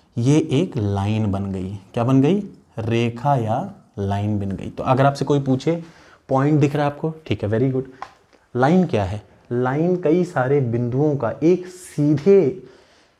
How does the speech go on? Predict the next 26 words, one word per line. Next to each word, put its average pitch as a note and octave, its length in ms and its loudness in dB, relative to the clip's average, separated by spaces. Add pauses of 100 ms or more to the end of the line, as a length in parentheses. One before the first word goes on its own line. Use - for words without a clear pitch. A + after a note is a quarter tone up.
(240)
एक D3 160 0
सीक्वेंस F#3 840 0
में C3+ 260 0
कई E3+ 180 0
सारे C#3+ 260 -2
बिंदुओं B2+ 320 -2
को C#3+ 100 -4
मिला B2+ 280 2
दीजिए B2 300 2
तो D3 120 -2
उसी B2+ 180 -2
को C3 120 -2
क्या B2 160 -4
बोलते E3 320 -2
हैं? C#3 200 -8
लाइन G2+ 440 2
बोलते F#2+ 300 -6
हैं। G#2+ 120 -2
हिंदी A#2+ 280 0
में C#3 120 4
क्या C3+ 120 2
बोलते C3 280 0
हैं? E3+ 180 -2
रेखा G#2+ 400 0
बोलते G2+ 340 -4
हैं। A#2+ 220 -4